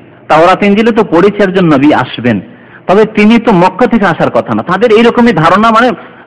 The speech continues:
তাদের এইরকম পুরোপুরি ধারণা, বিশ্বাস ছিল যে এতগুলি আগের নবীগুলি সব বনি ইসরায়েল থেকে এসেছে, সুতরাং আমাদের গোত্রে আসবে, ইসমাইল গোত্রে হতে পারে না, অর্থাৎ আরবদের মধ্য থেকে হতে পারে না,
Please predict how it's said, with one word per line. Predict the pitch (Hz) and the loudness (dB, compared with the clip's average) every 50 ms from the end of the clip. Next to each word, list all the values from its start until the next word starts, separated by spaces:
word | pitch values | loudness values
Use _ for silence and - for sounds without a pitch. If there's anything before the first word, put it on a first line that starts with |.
| - - | -6 -2
তাদের | 147 160 180 208 | -2 0 0 0
এইরকম | - 165 190 233 254 294 - 302 294 240 | 0 2 2 2 2 2 2 2 2 2
পুরোপুরি | - - 247 294 339 349 359 349 320 | 2 0 0 0 0 2 0 0 0
ধারণা, | 220 208 214 208 220 220 | 2 0 0 0 0 0
বিশ্বাস | 202 214 208 - - 285 277 | -2 -4 -4 -4 -2 -2 -2
ছিল | - - - 175 170 165 180 254 330 339 - - - - - | -2 -4 -4 -2 0 2 2 0 0 -4 -8 -18 -20 -20 -14
যে | - 226 320 330 | -6 -4 -2 0
এতগুলি | 349 330 - 349 320 269 320 302 | 0 -2 -2 -2 -2 0 0 0
আগের | 320 320 - 247 240 269 254 | 2 2 2 2 0 0 0
নবীগুলি | 254 254 240 254 254 233 269 269 254 233 | 0 0 0 0 0 -2 -2 -4 -2 -2
সব | 262 247 233 | -2 0 0
বনি | 233 233 240 | 0 2 2
ইসরায়েল | 240 233 240 233 226 226 233 | 0 2 2 2 2 2 0
থেকে | 233 226 208 196 208 | 0 -2 0 0 0
এসেছে, | 185 - 214 202 202 | 0 0 -2 -2 -2
সুতরাং | 240 233 - 370 277 285 269 233 240 | -2 -2 -2 -2 0 0 2 2 2
আমাদের | 285 320 339 349 349 339 | 2 0 0 0 0 0
গোত্রে | 262 294 294 - 226 208 | 0 0 0 0 0 0
আসবে, | 185 170 185 190 | 0 0 -2 -4
ইসমাইল | 196 190 247 277 330 330 285 | -4 -4 -2 -2 -2 0 0
গোত্রে | 285 277 - - 240 | 0 -2 0 0 0
হতে | 202 180 151 160 143 | 0 0 0 0 0
পারে | 139 123 | 0 0
না, | 120 113 98 - - - - - | 0 -2 -6 -6 -12 -20 -10 -4
অর্থাৎ | - 175 175 247 233 | -4 -2 -2 0 0
আরবদের | - - - - 277 269 262 320 320 | 0 0 2 0 0 0 0 -2 0
মধ্য | 320 330 277 302 | 0 -2 -2 -2
থেকে | 233 277 233 208 | -4 -2 0 0
হতে | 196 165 - 156 | 0 0 0 -2
পারে | 131 131 120 | -2 -2 -2
না, | 117 104 98 | -4 -8 -10